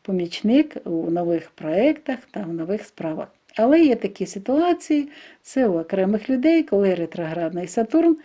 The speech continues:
і наступає ретроградний Сатурн, в цей час у них все дуже добре, все виходить. Але у нас він довго буде, і, е,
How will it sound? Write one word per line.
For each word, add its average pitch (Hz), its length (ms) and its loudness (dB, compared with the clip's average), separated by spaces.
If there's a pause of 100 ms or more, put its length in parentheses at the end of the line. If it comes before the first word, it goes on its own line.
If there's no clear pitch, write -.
(360)
і 196 280 0 (280)
наступає 190 600 0
ретроградний 175 680 -2
Сатурн, 302 480 2
в - 180 -6
цей 160 200 -2
час 285 480 -2
у 185 60 -4
них 226 340 -4
все 214 320 -4
дуже 185 480 -4
добре, 180 380 -2
все 180 240 -10
виходить. 175 500 -8 (380)
Але 302 380 4
у 254 40 4
нас 220 300 2
він 185 220 2
довго 311 400 8
буде, 277 380 0 (500)
і, 208 400 0
е, 185 300 -6